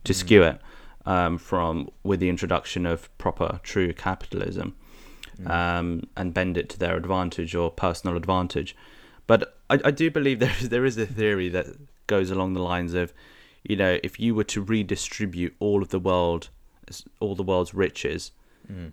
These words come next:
Speaker 1: the richest people, give them thirty years and they'll reemerge as the richest people.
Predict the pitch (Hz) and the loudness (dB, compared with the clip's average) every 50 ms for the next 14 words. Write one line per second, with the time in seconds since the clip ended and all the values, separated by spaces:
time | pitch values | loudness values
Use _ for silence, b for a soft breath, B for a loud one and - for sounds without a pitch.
0 | - _ - 120 104 95 92 104 - - - - 92 - - - - 95 90 - | -16 _ 0 0 0 4 4 2 2 2 -2 -4 -4 -4 -4 -2 0 0 0 0
1 | - - 92 90 85 85 82 - - - - - - - 110 98 85 92 90 - | -2 0 0 2 2 0 -2 -6 -16 -20 -20 -20 -4 -2 -2 0 0 -4 -4 -2
2 | 90 87 90 - - 95 90 90 90 90 85 87 90 87 87 87 87 87 87 90 | -2 -2 -2 -2 -2 -2 0 2 0 0 0 -2 -4 -2 -2 -2 0 0 2 2
3 | 87 87 87 87 87 87 85 82 80 - 87 85 82 82 - - _ _ - 87 | 2 2 0 0 -2 -2 -2 -2 -4 -2 -4 -4 -4 -4 -10 -14 _ _ -6 -4
4 | 85 87 87 - - - - - - - 90 - - - 90 | -4 -4 -6 -6 -10 -6 -4 -2 -2 -2 -4 -6 -8 -12 -12